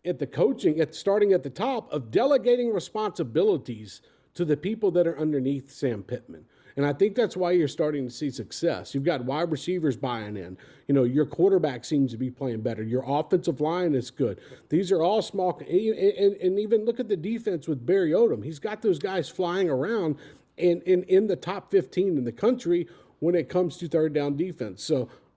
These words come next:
I look at what Arkansas has done to this point, and I give a hat tip to Sam Pittman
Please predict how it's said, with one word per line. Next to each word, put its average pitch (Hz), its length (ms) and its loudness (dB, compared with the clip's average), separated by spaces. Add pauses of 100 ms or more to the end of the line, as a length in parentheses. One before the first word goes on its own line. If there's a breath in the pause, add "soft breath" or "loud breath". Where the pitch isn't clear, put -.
(120)
I 175 220 0
look 190 400 4
at 175 160 2
what 143 500 0
Arkansas 143 680 -2
has 117 140 -2
done 131 340 -2
to 139 100 -4
this 117 260 -8
point, 175 420 0
and 127 140 -4
I 147 160 -2
give 147 240 -4
a 127 40 -2
hat 131 360 -8
tip 151 240 0
to 135 80 -8
Sam 127 320 -4
Pittman 156 480 0